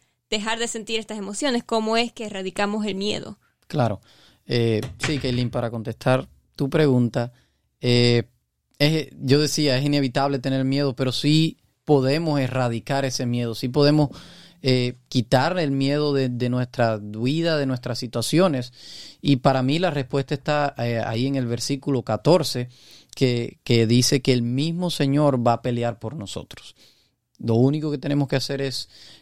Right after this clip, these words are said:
Speaker 2: eh, depositar nuestra confianza en Él y dejar que Él sea quien pelee nuestras batallas. Y obviamente esto es,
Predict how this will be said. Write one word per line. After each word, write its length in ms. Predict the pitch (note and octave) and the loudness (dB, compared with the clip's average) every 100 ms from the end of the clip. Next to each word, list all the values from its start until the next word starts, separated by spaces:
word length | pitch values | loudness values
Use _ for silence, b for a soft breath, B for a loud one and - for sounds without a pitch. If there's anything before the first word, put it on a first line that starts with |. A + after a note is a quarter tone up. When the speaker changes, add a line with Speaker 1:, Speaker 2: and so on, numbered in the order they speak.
| - | -2
Speaker 2:
eh, 180 | B2+ B2 | 0 2
depositar 680 | B2 A#2+ B2+ B2 A#2 B2+ | 2 0 0 0 2 0
nuestra 260 | C#3+ C#3 C3+ | 0 -6 -8
confianza 560 | B2+ A#2 C3 C3 B2+ B2+ | -6 -6 -4 -6 -6 -6
en 120 | B2 | -6
Él 260 | C3+ D3+ b b b _ | -6 -8 b b b _
y 100 | C3 | 0
dejar 360 | B2 B2+ C3+ C3 | 2 2 0 -2
que 100 | C3 | -4
Él 80 | |
sea 380 | A#2 - C#3 C3 | -4 -2 0 -2
quien 200 | B2+ B2 | -4 -6
pelee 300 | A2+ A2+ B2 | -2 0 2
nuestras 360 | C3 B2 - A#2 | 4 0 0 -2
batallas. 580 | A2 - C#3 B2 G#2+ - | 0 2 2 0 -4 -6
Y 140 | A2+ | -6
obviamente 560 | B2 D3+ D3+ D#3+ D3 C#3 | -4 -4 -4 -4 -2 -4
esto 260 | B2+ D3+ | -4 0
es, 380 | D3 C#3+ - - | 2 2 -2 -6